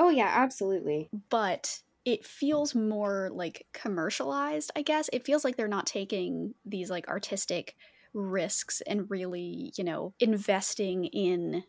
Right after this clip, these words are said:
Speaker 2: the artistry of the design. I'll just, I'll
Speaker 1: Yeah,
Speaker 2: just say it.
Speaker 1: in a series where things can often blend together,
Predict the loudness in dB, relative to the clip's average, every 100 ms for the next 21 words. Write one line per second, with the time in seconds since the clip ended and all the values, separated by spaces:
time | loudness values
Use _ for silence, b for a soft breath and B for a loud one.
0 | -6 -2 0 0 0 -2 -4 -4 -4 -4
1 | -4 -4 -6 -14 -4 -2 -2 -2 -2 -2
2 | -6 -6 2 8 8 8 6 2 2 0
3 | 0 4 6 6 4 4 4 4 2 0
4 | 0 2 4 4 4 2 0 2 6 6
5 | 4 4 6 6 6 4 4 4 6 4
6 | 2 -6 -4 0 2 2 0